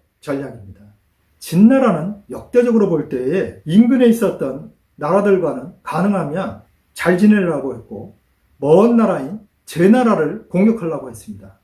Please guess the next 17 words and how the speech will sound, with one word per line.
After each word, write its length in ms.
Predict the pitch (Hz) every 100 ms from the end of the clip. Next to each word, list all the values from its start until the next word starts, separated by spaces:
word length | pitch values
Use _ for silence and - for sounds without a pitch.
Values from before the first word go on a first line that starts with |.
| _ _ -
그리고 260 | 175 190
조나라를 540 | 190 165 220 208 185 165
공격하려고 680 | 156 - 151 123 107 98 _ _ 190
했었는데 720 | 190 185 135 117 180 - - _
그 220 | 202 233
전략을 600 | 208 165 170 151 196 - _ _
바꾸라고 800 | - - 240 240 160 127 151 - _
범저가 680 | - 127 131 117 113 123 - _ _ _
이야기했던 500 | 151 156 156 151 143
것입니다. 320 | 117 - - _ _ _ _ _ _ _ -
여러분, 200 | 269 240
우리가 200 | 233 247
보기엔 300 | 214 240 233
별거 300 | 170 214 214
아닌 200 | 175 214
것처럼 320 | 196 196 185
보이지만 520 | 165 131 147 180 185